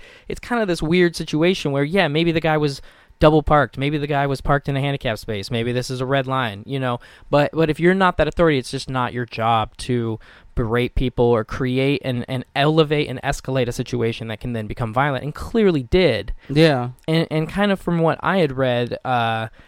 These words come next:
Speaker 1: he, he had s-, caused some other disturbances before. They just had never escalated to this point.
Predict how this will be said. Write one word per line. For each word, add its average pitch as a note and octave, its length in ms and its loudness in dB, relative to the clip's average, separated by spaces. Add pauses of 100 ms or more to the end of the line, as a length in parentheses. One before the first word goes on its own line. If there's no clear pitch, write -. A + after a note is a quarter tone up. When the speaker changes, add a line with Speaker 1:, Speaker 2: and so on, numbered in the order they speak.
(140)
Speaker 1:
he, - 320 -6
he F#3+ 200 0
had F3+ 240 2
s-, - 280 -16 (220)
caused D3+ 320 0
some D3+ 120 -4
other C#3+ 160 0
disturbances A#2+ 640 -4
before. C3+ 480 4
They A#2+ 140 -2
just A2+ 160 -8
had A#2+ 160 -2
never A2 460 -4 (180)
escalated B2+ 500 -4
to A#2 120 -6
this G2+ 180 -8
point. C3+ 540 -2